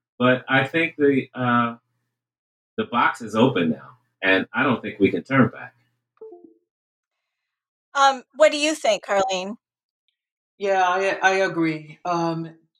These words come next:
Speaker 3: this past summer, it's been extraordinary in terms of the commentary from, um, composers I am seeing, um, certainly those of us in edu-,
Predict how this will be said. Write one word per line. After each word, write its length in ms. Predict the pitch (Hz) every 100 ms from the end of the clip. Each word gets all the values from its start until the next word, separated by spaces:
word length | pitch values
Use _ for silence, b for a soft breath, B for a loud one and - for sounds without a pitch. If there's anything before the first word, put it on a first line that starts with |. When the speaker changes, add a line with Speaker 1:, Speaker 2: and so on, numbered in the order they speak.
| _
Speaker 3:
this 300 | - 202 202
past 320 | - 190 185 -
summer, 260 | 180 170
it's 120 | 170 160
been 140 | 170
extraordinary 1080 | 165 - - 180 180 165 165 160 156 156 147
in 120 | 160
terms 300 | 160 170 165
of 80 | 160
the 60 | 156
commentary 840 | 165 165 165 165 - 160 160 156
from, 600 | 151 - 160 156 156 156 _ _ _ _ _ _ -
um, 720 | 156 151 151 156 151 147 _ _ _ _
composers 840 | - 190 - 269 185 185 196 - - _ _ _ _ _ _ -
I 140 | 180
am 160 | 185 175
seeing, 560 | - 180 175 170 170 165 _ _ _ 151
um, 320 | 156 151 -
certainly 320 | - 160 185
those 440 | 175 180 180 175
of 100 | 175
us 320 | 170 175 - -
in 140 | 170 165
edu-, 280 | 165 160